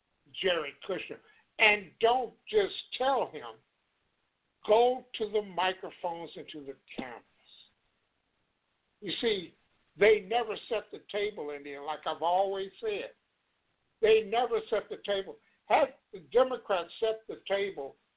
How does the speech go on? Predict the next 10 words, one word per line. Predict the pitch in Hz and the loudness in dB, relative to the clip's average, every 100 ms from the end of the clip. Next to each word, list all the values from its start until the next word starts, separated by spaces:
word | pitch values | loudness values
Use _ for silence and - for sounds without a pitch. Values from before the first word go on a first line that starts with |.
| _ _ _ _ - | _ _ _ _ 4
this | 208 202 - - _ _ | 6 6 -4 -20 _ _
Mueller | 185 226 220 | 2 4 4
report | 180 170 - 190 170 | 0 -8 2 2 2
without | 156 185 180 | -2 0 0
any | 185 185 175 | -4 -8 -6
other | 170 165 | -6 -6
indictments | 151 143 190 175 135 139 - _ _ _ - | -8 -2 -2 -2 -8 -14 -16 _ _ _ -8
would | 160 | -6
have | 156 135 | -6 -2
been | 165 151 139 | 0 0 -6